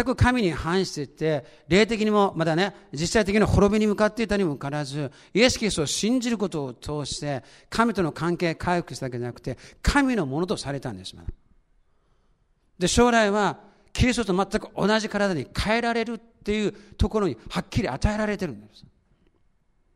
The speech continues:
だから皆さんね、皆さん一人一人って、だから高価で尊いんですよ。とても素晴らしい存在なんですよ。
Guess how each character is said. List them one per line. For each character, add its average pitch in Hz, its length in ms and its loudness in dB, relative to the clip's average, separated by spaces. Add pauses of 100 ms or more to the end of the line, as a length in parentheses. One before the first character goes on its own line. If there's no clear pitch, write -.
(2000)
だ 214 100 2
か 233 60 4
ら 233 60 4
皆 233 100 2
さ 208 140 4
ん 196 40 0
ね、 165 300 2 (500)
皆 196 120 4
さ 208 100 -2
ん 180 40 0
一 - 80 -6
人 202 160 0
一 190 100 -4
人 190 160 0
っ 170 40 -2
て、 - 160 -8
だ 208 120 0
か 185 80 -2
ら 143 80 -2
高 165 180 -4
価 143 80 -6
で 113 80 -10
尊 - 400 -6
い 160 60 -2
ん 120 40 -8
で 101 120 -12
す - 180 -18
よ。 95 60 -18 (100)
と 170 140 0
て 214 100 -2
も 208 140 -2
素 208 120 -6
晴 202 160 -6
ら 196 60 -6
し 220 160 -6
い 214 40 -2
存 175 300 -6
在 196 200 -4
な 196 100 -2
ん 135 80 -6
で 104 100 -12
す - 160 -16
よ。 92 140 -16